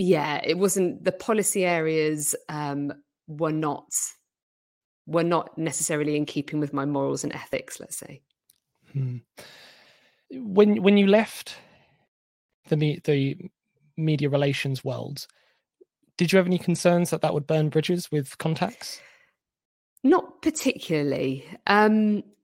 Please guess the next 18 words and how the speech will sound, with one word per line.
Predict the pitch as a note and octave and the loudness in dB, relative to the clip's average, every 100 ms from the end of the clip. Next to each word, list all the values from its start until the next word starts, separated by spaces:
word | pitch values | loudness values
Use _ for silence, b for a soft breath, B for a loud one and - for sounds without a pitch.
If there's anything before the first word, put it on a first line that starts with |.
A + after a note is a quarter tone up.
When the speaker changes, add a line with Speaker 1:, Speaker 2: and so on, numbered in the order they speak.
| - | 0
Speaker 1:
in | G#3+ | 2
fact, | G#3+ B3+ - | 2 -2 -2
the | G#3 | -4
contacts | - C4 B3 A#3+ A3 - - | -2 2 2 2 -4 -6 -4
there | G#3+ F#3 E3+ E3 | -2 0 0 -2
have | D#3+ | -2
been | F3 | 0
incredibly | E3 E3 E3 D#3 | 0 0 -2 -2
helpful. | D3 D#3 D3+ - C#3+ D3+ | -2 -2 -2 -4 -4 -4
So | D#3 | -4
I've | C#3+ | -4
just | E3 - | -4 -2
done | D#3 | -2
an | D3+ | 0
investigation | D3 D3 - D3+ C#3+ - D3 | -2 -6 -4 -2 -2 -4 -6
for | C#3+ | -6
Tortoise, | - D3 D3 - D#3 D3 - - | -6 -6 -6 -4 -4 -2 -2 -2
um, | D3+ C#3 C#3 D3 | -4 -4 -4 -8